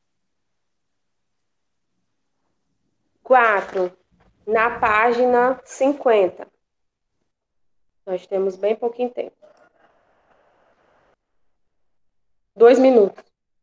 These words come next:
Marque V para verdadeiro e F para falso, né? Sob, em relação ao código de trânsito.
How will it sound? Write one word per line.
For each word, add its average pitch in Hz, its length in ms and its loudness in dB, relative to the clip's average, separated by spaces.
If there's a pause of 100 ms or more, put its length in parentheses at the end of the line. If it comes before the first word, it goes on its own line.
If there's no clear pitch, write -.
(600)
Marque 240 640 0
V 226 560 2 (480)
para 214 280 2
verdadeiro 208 1000 2 (140)
e 226 100 -2
F 220 220 2
para 240 180 2
falso, - 460 -12 (260)
né? 202 320 2 (380)
Sob, 220 220 0
em 214 140 4
relação 220 460 2
ao 233 140 2
código 226 640 0 (1120)
de 240 160 0
trânsito. 185 600 2